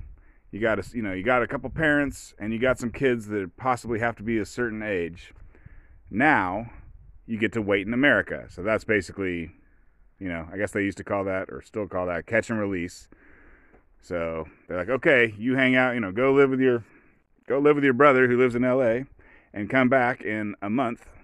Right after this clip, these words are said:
or a year, and we'll see if you, you know, really qualify to be an American, you know,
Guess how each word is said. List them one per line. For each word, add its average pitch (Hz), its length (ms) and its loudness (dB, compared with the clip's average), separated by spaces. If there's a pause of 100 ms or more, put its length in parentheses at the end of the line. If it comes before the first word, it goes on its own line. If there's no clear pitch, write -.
(500)
or 80 260 -8
a 78 80 -10
year, 110 520 0 (400)
and 101 120 -4
we'll 110 120 2
see 123 200 4
if 104 100 2
you, 110 380 0 (240)
you 120 100 -8
know, 92 60 -4
really 101 260 2
qualify 104 560 2
to 104 80 -2
be 104 140 -2
an 107 120 -2
American, 110 500 0
you 92 80 -8
know, 85 180 -8